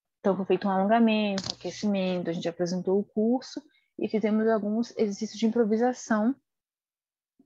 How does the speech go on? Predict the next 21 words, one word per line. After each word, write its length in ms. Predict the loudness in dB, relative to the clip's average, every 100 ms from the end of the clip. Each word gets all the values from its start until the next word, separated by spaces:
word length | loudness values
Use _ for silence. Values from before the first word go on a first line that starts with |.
| -8
no 120 | -8
espaço 320 | -2 -2 -2
memorial. 560 | -6 -2 0 0 0 -8 _ _ _ _
A 100 | -6
segunda 440 | 0 2 4 4 4
aula, 300 | 4 4 2
a 40 |
gente 280 | 0 -2 -8
trouxe 640 | -6 -6 -6 0 2 4
a 100 | 4
música 380 | 2 0 -2 -6
tupi-guarani 800 | -2 0 2 0 0 0 2 2
para 140 | 2 0
o 40 |
estudo 240 | -2 -6 -8
dos 100 | -8
movimentos, 640 | -8 -4 -4 -2 -2 -4
falando 280 | -4 -4 -4
sobre 300 | -4 -2 -2
os 60 | -2
instrumentos. 540 | 0 2 2 0 -4